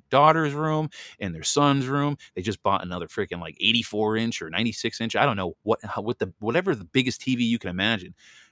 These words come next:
I mean, just came on their doorstep just a couple days ago. I'm sure it was a Black Friday deal. They got a T V everywhere. I'm surprised they don't have one in the garage. They probably have one in the restroom. There's many people that I know that have so many T Vs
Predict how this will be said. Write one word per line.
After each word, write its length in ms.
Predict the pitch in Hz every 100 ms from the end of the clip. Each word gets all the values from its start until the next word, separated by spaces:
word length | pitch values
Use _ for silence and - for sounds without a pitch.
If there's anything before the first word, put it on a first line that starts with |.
| -
I 40 |
mean, 120 | 110 107
just 200 | 110 -
came 220 | 151 160
on 200 | 143 -
their 220 | 110 123
doorstep 480 | 117 98 95 - 95
just 160 | - -
a 20 |
couple 220 | - 120
days 180 | 107 98
ago. 140 | 98
I'm 100 | 92
sure 180 | 87 120
it 20 | 127
was 80 |
a 40 | 117
Black 220 | 113 110
Friday 300 | - 87 87
deal. 340 | 85 87 85 - _ _
They 100 | 190
got 180 | 254 247
a 40 |
T 220 | 185 - 226
V 160 | 208
everywhere. 320 | 214 226 120
I'm 100 | 147
surprised 800 | 147 165 - - 208 208 202 -
they 100 | 156
don't 220 | 156 156 127
have 180 | 123
one 180 | 127 127
in 120 | 113 110
the 60 |
garage. 420 | 92 95 85 76
They 80 | 92
probably 320 | - 87 90
have 180 | 87 87
one 100 | 104
in 80 | 120
the 60 | 147
restroom. 500 | 175 185 - - _ _ _ _ _ _ _
There's 240 | 139 135
many 220 | 127 208 196
people 380 | - 190 120
that 80 | 101
I 80 | 107
know 160 | 143 104
that 100 | 98
have 180 | 107
so 160 | - 170
many 140 | 202
T 240 | 165 - 175
Vs 240 | 151 107